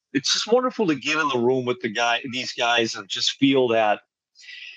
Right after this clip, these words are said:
that energy, you know, and just be around that, that,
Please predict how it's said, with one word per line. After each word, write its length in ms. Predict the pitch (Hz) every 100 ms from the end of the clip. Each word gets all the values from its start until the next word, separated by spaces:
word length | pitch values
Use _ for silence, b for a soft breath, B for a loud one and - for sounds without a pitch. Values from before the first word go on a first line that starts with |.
| B _ 240 170 165 - - - 196
that 220 | 170 139
energy, 560 | 127 127 127 127 131 135
you 180 | 131 143
know, 360 | 131 131 135 131
and 140 | 113
just 180 | 123 -
be 160 | 127 123
around 460 | 117 113 117 120
that, 340 | 120 113 110 - _ 123 117
that, 180 | 117